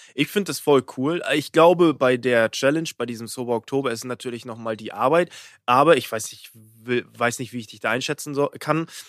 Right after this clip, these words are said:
Aber es ist natürlich auch noch, du bist natürlich permanent umgeben. Also das wird mich übel, äh, auch, das wird übel Energie rauben, wenn du halt, du hast ja nicht wirklich mal eine Zeit für dich. Das ist ja auch noch mal, also du kannst da mit den liebsten Men-, ich könnte mit meiner Family da sein, die ich liebe,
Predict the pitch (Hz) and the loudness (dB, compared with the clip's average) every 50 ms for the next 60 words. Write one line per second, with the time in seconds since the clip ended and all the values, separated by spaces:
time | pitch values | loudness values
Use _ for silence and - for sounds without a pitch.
0 | _ _ - 135 143 139 139 151 143 160 147 - - 151 147 139 120 117 127 131 | _ _ 2 4 6 6 6 4 0 0 0 0 2 2 2 2 2 0 0 -2
1 | 131 123 135 123 131 131 - 143 127 - - 131 117 - 135 131 127 127 127 127 | -2 -4 -6 -6 -6 -6 -4 -6 -6 -6 -8 -10 -12 -10 -8 -6 -4 -2 -2 -4
2 | 120 - 123 120 113 101 117 123 135 139 151 - - 127 127 131 139 127 - - | -4 -6 -8 -10 -12 -10 -6 -6 -4 -4 -4 -4 -4 -4 -2 0 -2 -2 -2 -4
3 | 131 117 123 151 185 170 - 139 135 120 117 117 110 107 - - - - - - | -6 -2 0 0 0 0 -2 -6 -8 -4 -2 -2 -2 -2 -4 -8 -14 -20 -20 -20
4 | _ _ _ 131 123 120 - 120 127 123 - - 131 - - 135 139 - 165 160 | _ _ _ 2 2 4 4 4 2 2 0 -2 -2 -2 -2 -4 -4 -4 -2 0
5 | 147 147 135 139 135 131 123 123 139 127 143 147 147 151 135 135 135 139 135 135 | 2 2 2 2 2 0 0 0 2 4 6 4 4 4 4 2 4 4 2 2
6 | 135 139 131 131 127 - - 127 135 143 - 143 127 127 143 143 - 143 143 131 | 2 4 4 4 2 2 0 -2 -2 -2 -2 -4 -4 -4 -4 -4 -4 -4 -4 -2
7 | - 139 123 135 131 127 123 127 127 117 - _ - - 135 123 117 - - 123 | -4 -6 -6 -4 -2 -2 -2 -2 -4 -6 -8 _ -4 0 0 0 0 -2 -4 -6
8 | 127 120 104 - - - - 127 131 - 143 - - 139 113 127 156 160 - 143 | -4 -4 -6 -6 -4 -2 0 0 0 0 -2 0 4 4 6 6 6 4 2 0
9 | 123 120 123 117 120 131 131 - - - - - - 143 135 151 151 147 - 165 | -2 0 2 4 4 4 4 2 -4 -14 -8 0 2 2 2 2 2 0 2 2
10 | 185 190 185 202 180 156 143 151 143 160 190 - - - 170 165 165 - 135 - | 2 2 2 2 2 2 2 0 -2 -2 -4 -6 -8 -8 -4 -4 -4 -4 -4 -4
11 | - 185 165 165 151 147 143 139 131 - - 160 196 208 160 135 123 120 117 113 | -4 -4 -2 -2 0 2 2 2 2 2 2 4 6 6 6 6 6 4 2 2
12 | 113 120 123 120 123 120 113 - 127 123 127 127 139 151 | 0 0 -2 -2 -4 -6 -8 -8 -6 -4 0 2 2 2